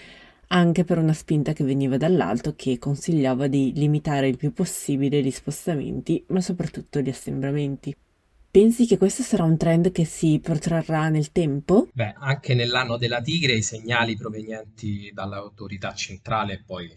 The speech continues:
Speaker 2: ovviamente da quelle locali sono chiari. Si lavora su un doppio binario fatto di restrizioni da una parte e disincentivi dall'altra. Alcune municipalità, mi viene in mente Ningbo e Fei, hanno introdotto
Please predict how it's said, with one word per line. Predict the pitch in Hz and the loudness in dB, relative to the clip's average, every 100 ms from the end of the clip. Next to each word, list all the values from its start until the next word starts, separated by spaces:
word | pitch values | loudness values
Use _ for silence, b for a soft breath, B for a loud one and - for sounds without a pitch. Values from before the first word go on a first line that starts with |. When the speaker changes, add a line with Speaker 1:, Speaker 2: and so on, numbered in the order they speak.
| _ - | _ -20
Speaker 2:
ovviamente | 85 85 90 - | -14 -14 -14 -16
da | 82 | -16
quelle | - 98 | -12 -8
locali | 104 101 110 95 | -8 -4 -4 -6
sono | 98 95 90 90 87 85 _ _ | -8 -8 -10 -12 -16 -20 _ _
chiari. | - 90 80 82 _ _ | -10 -10 -10 -14 _ _
Si | - 90 | -12 -10
lavora | 92 95 92 92 | -8 -8 -8 -12
su | - - | -14 -16
un | 90 90 85 87 87 85 87 | -18 -16 -16 -16 -18 -20 -18
doppio | 95 - 95 | -16 -14 -12
binario | 95 92 87 87 | -10 -10 -12 -14
fatto | - 87 - - 85 87 87 | -16 -18 -18 -20 -18 -18 -18
di | 92 | -14
restrizioni | 95 95 - 95 - 110 98 | -12 -12 -12 -14 -10 -8 -8
da | 98 | -6
una | 117 | -6
parte | 117 107 104 - 90 | -4 -6 -8 -12 -14
e | |
disincentivi | 92 92 92 - 95 85 - 85 | -12 -12 -14 -14 -16 -16 -14 -14
dall'altra. | 82 87 85 80 _ 95 - _ _ _ _ _ _ _ | -12 -12 -14 -14 _ -20 -20 _ _ _ _ _ _ _
Alcune | - 92 - 98 92 | -16 -14 -12 -10 -10
municipalità, | 92 95 98 - 98 95 98 104 92 | -12 -10 -10 -10 -10 -10 -8 -6 -6
mi | 90 | -10
viene | 90 90 | -14 -16
in | 90 | -16
mente | 90 - _ 95 90 87 | -18 -18 _ -14 -14 -14
Ningbo | 92 90 82 95 95 92 87 87 82 - - | -14 -14 -12 -10 -10 -12 -14 -18 -20 -20 -20
e | - | -20
Fei, | - 107 107 | -10 -6 -6
hanno | 92 90 90 90 | -8 -10 -14 -18
introdotto | - 110 95 92 _ 98 92 90 87 82 | -18 -14 -10 -12 _ -14 -14 -14 -16 -20